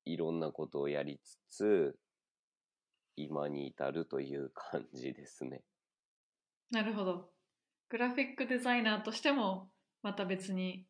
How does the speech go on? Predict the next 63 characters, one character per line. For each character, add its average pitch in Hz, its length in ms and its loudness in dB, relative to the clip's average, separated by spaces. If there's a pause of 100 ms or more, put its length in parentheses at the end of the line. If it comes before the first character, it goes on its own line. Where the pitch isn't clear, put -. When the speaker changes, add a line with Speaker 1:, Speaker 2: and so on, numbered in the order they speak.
(140)
Speaker 2:
活 190 200 -10
動 185 80 -2
さ 185 120 -4
れ 165 60 -6
て 170 100 -8
る 165 100 -6
ん 165 60 -12
で 165 60 -10
す 160 100 -12
よ - 60 -16
ね。 208 240 -8 (1700)
Speaker 1:
そ 160 300 6
う 107 40 8
で 92 140 6
す - 140 0
ね。 95 240 6
な 117 140 8
ん 123 60 4
か、 82 400 6
や 117 100 4
っ 117 40 0
ぱ、 87 340 6 (160)
キ - 120 -2
ュ - 20 6
レ 143 140 10
ー 139 40 2
タ 147 120 6
ー 139 40 4
っ - 20 -14
て 101 100 0
一-、 104 280 -2 (100)
何 120 480 2
か 135 180 4
し 139 80 2
ら 135 100 6
権 135 300 6
威 131 40 2
的 135 200 4
で 139 100 6
す - 80 -8
け 78 140 2
ど、 76 280 4 (540)
案 135 220 10
外、 139 420 10
そ 120 160 2
の 120 120 4
支 135 180 -2
払 131 200 8
い 131 40 8
に 127 100 4
対 127 200 6
し - 100 -8
て 80 60 2
は 73 100 4
全 85 220 2
然、 85 300 4 (100)
あ 76 80 -4
の、 78 380 -4 (420)
な 82 200 6
い 92 100 6
の 78 140 4
で、 - 400 0
<laughs> - 40 -20